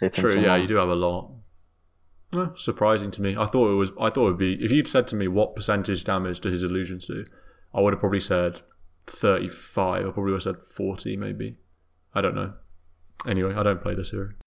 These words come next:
Speaker 1: Is this the change that gets me my jungle win on P L?
Speaker 2: <laughs> I don't think anything will get you that at this
Speaker 1: <laughs>
Speaker 2: point. You're cursed. The Taco, uh, Taco Phantom Lancer is cursed, I think.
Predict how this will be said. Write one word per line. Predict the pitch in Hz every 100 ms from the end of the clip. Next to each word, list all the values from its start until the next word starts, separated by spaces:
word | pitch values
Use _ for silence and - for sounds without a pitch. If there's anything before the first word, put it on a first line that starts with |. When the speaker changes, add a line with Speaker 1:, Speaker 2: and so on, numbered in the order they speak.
| -
Speaker 1:
Is | 92
this | 98 -
the | 95
change | - 92 90 -
that | 85 80 -
gets | 95 -
me | 90
my | 85
jungle | 82 139 101 -
win | 76
on | 85
P | - -
L? | - -
Speaker 2:
<laughs> | - - - - - - - - - - 571 - - - 190 - - -
I | 107
don't | 117 117
think | 110
anything | 98 95 95
will | 92 87
get | 95
you | 98
that | 90 95 98
at | 107 98
this | 90
Speaker 1:
<laughs> | -
Speaker 2:
point. | 98 98 98
You're | 107 101
cursed. | 107 101 98 - - - - - - - -
The | 117 101
Taco, | - - 107 - 98 95 95 95 98
uh, | 98 - - - -
Taco | - 123 - 107
Phantom | 104 101 95 95
Lancer | 95 101 107
is | 101
cursed, | - 107 104 -
I | 110
think. | 113 117